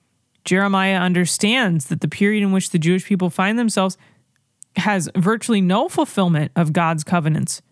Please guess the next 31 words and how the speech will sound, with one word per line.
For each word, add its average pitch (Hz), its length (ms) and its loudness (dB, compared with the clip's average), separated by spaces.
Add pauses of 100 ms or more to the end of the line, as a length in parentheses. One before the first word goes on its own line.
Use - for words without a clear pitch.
previously 190 500 0
made 170 240 2
in 156 120 2
history. 180 500 -2 (1160)
But 175 100 0
Jeremiah 196 540 2
tells 185 220 0
the 175 80 2
people 190 280 2
to 165 100 -2
take 165 260 -2
hope 262 300 0 (800)
because 190 300 2 (100)
a 180 160 2
new 175 480 4
covenant 190 440 0
is 160 120 0
coming, 135 440 0 (920)
which - 260 0
will 196 140 2
fulfill 226 920 0
all 185 500 0
other 208 380 2
covenants. 143 720 -4 (240)
All 170 120 2
right? 160 220 0 (760)
So - 200 2
keep 330 320 -2
this 330 200 0
in 240 140 2
mind. 202 540 0